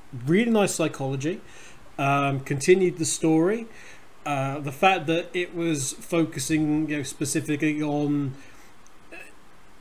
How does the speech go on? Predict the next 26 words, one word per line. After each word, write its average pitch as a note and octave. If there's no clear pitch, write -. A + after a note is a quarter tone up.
the D3
thing D#3
that's D#3+
encapsulated D#3+
everything, D#3+
where C#3
Cass C#3
saying, D3+
"I'm D3+
a C#3+
bigger D#3
man, D3+
you D#3
know, D#3
you D3
can't D#3
beat D#3
the C#3+
bigger D3
man," D3+
and D3
Brian's D3+
thing D#3+
being, D#3
"Well, C#3+
I'll D3+